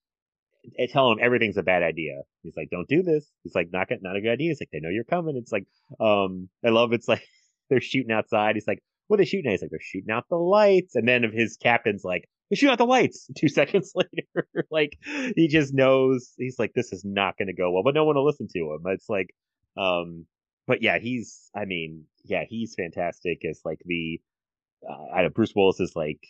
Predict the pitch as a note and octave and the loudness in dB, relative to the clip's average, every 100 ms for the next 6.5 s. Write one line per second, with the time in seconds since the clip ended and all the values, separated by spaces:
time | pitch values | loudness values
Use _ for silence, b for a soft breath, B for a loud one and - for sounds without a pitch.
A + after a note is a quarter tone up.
0 | _ _ _ - G#2 F2 - G2 F2+ F2 | _ _ _ -4 -2 0 2 4 2 2
1 | E2+ D#2+ - E2+ E2 D#2+ D#2+ - - - | 0 -2 2 2 2 0 -4 -6 -12 -4
2 | A#2 - G#2 A2 G#2+ D#3+ E3+ D#3+ D#3+ D3+ | -2 -2 0 0 2 2 2 2 2 2
3 | D#3 D#3 C#3 A2+ G2+ - _ _ - G2+ | 4 4 4 2 0 -2 _ _ -8 -2
4 | A2 G#3+ G3+ F3 G#2 - A#2 C3 C#3+ D#3+ | 0 2 2 0 -4 -2 -2 0 -4 -6
5 | D3+ G3+ G3 E3+ A2+ - C#3 D#3 E3+ D#3+ | -4 -2 -2 -6 -6 -4 -4 -2 -2 -2
6 | G2+ F#2 A#2+ C3 - | -2 0 0 -2 -6